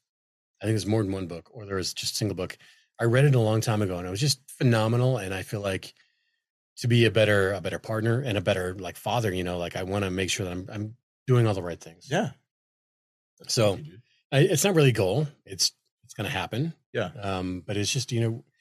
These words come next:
Speaker 1: it's, if you don't have a growth mindset every year, no matter what,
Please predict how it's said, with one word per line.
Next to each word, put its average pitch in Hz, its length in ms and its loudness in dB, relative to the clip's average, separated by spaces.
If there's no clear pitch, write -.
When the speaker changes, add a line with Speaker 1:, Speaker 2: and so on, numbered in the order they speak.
Speaker 1:
it's, - 220 -20
if 156 280 2
you 180 60 6
don't 208 100 6
have 196 80 4
a 160 60 4
growth 135 220 6
mindset 120 420 2
every 135 260 4
year, 123 260 6
no 120 80 6
matter 92 220 0
what, 98 300 0